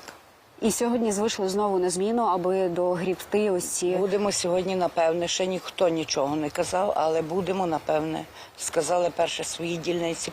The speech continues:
Speaker 2: поробити, в кого які, а потім підемо далі.
Speaker 1: Пані Оксано, ви мені сьогодні сказали, що,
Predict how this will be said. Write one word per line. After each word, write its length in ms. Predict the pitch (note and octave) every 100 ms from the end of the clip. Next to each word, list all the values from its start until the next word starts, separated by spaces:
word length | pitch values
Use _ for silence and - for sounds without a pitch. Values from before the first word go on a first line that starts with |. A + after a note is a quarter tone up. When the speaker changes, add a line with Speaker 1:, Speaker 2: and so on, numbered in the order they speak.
| -
Speaker 2:
поробити, 500 | F3+ E3 F#3 - -
в 40 | -
кого 260 | F#2 F2+ F#2
які, 400 | F2 - F#2+ - - - -
а 80 | -
потім 360 | - F3+ G3 F#3
підемо 380 | F3+ E3 F#3 F3+
далі. 260 | F#2 - - - - - - -
Speaker 1:
Пані 160 | C#4 D4+
Оксано, 300 | - A#3 F#3+
ви 80 | G#3
мені 180 | A#3+
сьогодні 260 | B3+ A3+ A3+
сказали, 580 | - G#3 B3+ C4+ A#3 G#3
що, 360 | - - -